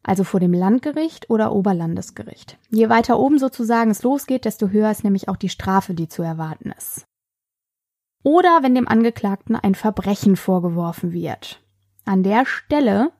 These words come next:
lohnt sich ein kleiner Ausflug nochmal in die amtsdeutschen Klassiker. Wir müssen nämlich einmal kurz Verbrechen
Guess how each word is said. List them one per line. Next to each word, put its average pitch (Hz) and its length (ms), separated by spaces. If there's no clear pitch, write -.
lohnt 233 320
sich - 460
ein 196 160
kleiner 277 340
Ausflug 220 540
nochmal 214 540
in 240 160
die 285 180
amtsdeutschen 196 720
Klassiker. 269 560
Wir 294 300
müssen 220 480
nämlich 190 420
einmal 294 360
kurz 220 600
Verbrechen 220 800